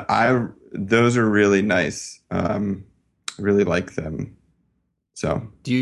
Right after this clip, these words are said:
Speaker 1: a
Speaker 2: use
Speaker 1: little
Speaker 2: a
Speaker 1: egg white action.
Speaker 2: That's what I was just gonna ask. Do you use the egg white? 'Cause that
Speaker 1: I
Speaker 2: totally
Speaker 1: do.
Speaker 2: makes that drink.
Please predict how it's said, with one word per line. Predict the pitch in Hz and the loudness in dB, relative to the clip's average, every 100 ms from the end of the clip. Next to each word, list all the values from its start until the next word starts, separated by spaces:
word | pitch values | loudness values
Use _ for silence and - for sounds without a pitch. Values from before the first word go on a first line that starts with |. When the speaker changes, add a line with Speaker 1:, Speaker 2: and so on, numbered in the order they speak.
| 135 | 2
Speaker 1:
a | |
Speaker 2:
use | 107 | 4
Speaker 1:
little | 107 | 4
Speaker 2:
a | - | 4
Speaker 1:
egg | 98 | 2
white | 104 - | 0 0
action. | 107 107 117 117 127 | -2 -2 -4 -4 -2
Speaker 2:
That's | 160 175 | -2 0
what | 170 | -2
I | |
was | 147 | -4
just | 147 | -8
gonna | 165 | -8
ask. | 156 131 | -8 -8
Do | 120 | -8
you | 131 | -8
use | 127 | -8
the | 120 123 | -6 -8
egg | 123 | -8
white? | 101 85 | -10 -12
'Cause | - 107 | -12 -10
that | 110 | -8
Speaker 1:
I | - | -6
Speaker 2:
totally | 123 117 | 0 2
Speaker 1:
do. | 107 | 2
Speaker 2:
makes | - - | 0 -8
that | 101 87 | -14 -14
drink. | 120 107 - | -14 -14 -16